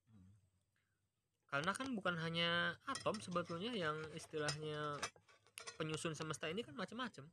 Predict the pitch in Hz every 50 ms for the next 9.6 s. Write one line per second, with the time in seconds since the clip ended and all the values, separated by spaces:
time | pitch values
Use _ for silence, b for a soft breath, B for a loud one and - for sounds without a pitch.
0 | _ _ _ _ _ 135 135 120 110 - _ _ _ - 143 135 - 147 143 147
1 | 165 180 180 - 123 120 127 - _ _ _ _ _ _ _ _ _ _ _ _
2 | _ _ _ _ _ _ _ _ 151 156 156 143 135 - _ _ _ - - -
3 | _ _ _ _ - - - - _ _ _ _ _ _ _ _ _ _ _ _
4 | _ _ _ _ _ _ _ _ _ _ _ _ _ _ _ _ _ _ _ _
5 | _ _ _ _ _ _ _ _ _ _ _ _ _ _ _ _ _ _ _ _
6 | _ _ _ _ _ _ _ _ - 147 139 147 180 170 151 131 - _ _ _
7 | _ _ _ _ _ _ _ _ _ _ _ _ _ _ _ _ _ _ _ _
8 | _ _ _ _ _ _ _ _ _ _ _ _ _ _ _ _ _ _ - _
9 | - 139 127 127 139 135 127 127 123 123 127 131